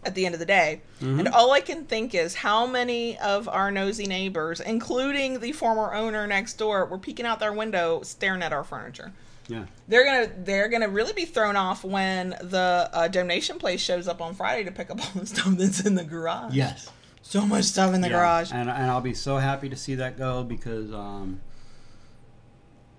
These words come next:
Speaker 2: yeah.
Speaker 1: Mm-hmm. Mm-hmm.
Speaker 2: Yep.
Speaker 1: So it's, it, it,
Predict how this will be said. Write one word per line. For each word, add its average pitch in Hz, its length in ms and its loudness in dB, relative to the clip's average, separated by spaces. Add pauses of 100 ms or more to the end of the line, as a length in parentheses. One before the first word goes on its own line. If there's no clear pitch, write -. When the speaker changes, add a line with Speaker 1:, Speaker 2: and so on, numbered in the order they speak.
(2250)
Speaker 2:
yeah. 127 200 -10 (280)
Speaker 1:
Mm-hmm. 190 400 -2 (680)
Mm-hmm. 170 420 -8 (420)
Speaker 2:
Yep. 214 160 -10 (160)
Speaker 1:
So 214 640 2
it's, - 460 -8 (100)
it, 226 720 -4
it, - 140 -16